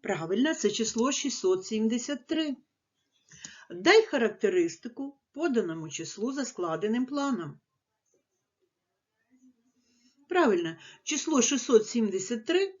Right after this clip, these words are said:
в натуральному ряді знаходиться на шістсот сімдесят третьому місці. Має розрядний склад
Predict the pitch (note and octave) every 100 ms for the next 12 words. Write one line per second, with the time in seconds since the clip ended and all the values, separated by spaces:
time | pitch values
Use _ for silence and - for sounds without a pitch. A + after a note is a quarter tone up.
0 | - F3+ C4+ G4 G#4+ F#4 F#3+ E3+ F3+ A#3+
1 | F4+ A#3 E3+ F#3 F#3 B3 D4 F4 F4+ F#4
2 | F#4 _ - - G#3 G3 - E3 - F#3+
3 | B3 - G#3+ F#3+ G3+ A#3 D#4+ - G#3 E3
4 | D#3+ A3+ C4 D4 D#4+ - - D3 C#3+ _
5 | _ _ _ _ _ _ _ - - -
6 | - _ _ - G#3 F#3 G3 C4 C#4+ C4
7 | D4 D#4 D4+ D#4+ - D#4+ D4+ G#3 -